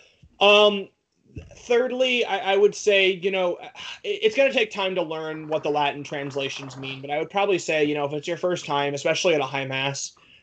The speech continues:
take in the beauty of it, understand these are the most beautiful, um, chants and hymns that can be offered up in worship of Almighty God to surround the offering of that Eucharist. And then, you know, you try to learn it point by point. You're not gonna know it all the first time.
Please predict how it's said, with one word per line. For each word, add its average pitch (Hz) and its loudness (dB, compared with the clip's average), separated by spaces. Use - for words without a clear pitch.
take 220 6
in 247 4
the 220 4
beauty 147 2
of 151 4
it, 160 4
understand 160 -2
these 143 -4
are 143 0
the 135 -4
most 135 -8
beautiful, 135 0
um, 120 -2
chants 156 0
and 131 -2
hymns 143 -4
that 160 4
can 160 -4
be 156 2
offered 156 0
up 143 -2
in 143 -8
worship 139 -4
of 131 -10
Almighty 139 -2
God 139 -2
to 151 -6
surround 143 0
the 160 6
offering 151 4
of 147 0
that 151 4
Eucharist. 151 0
And 247 2
then, 294 6
you 262 4
know, 196 4
you 185 6
try 220 4
to 196 6
learn 151 -2
it 143 -6
point 147 -4
by 147 -2
point. 143 -4
You're 165 -2
not 180 2
gonna 170 0
know 147 -4
it 147 -4
all 143 2
the 139 -6
first 135 -8
time. 117 -10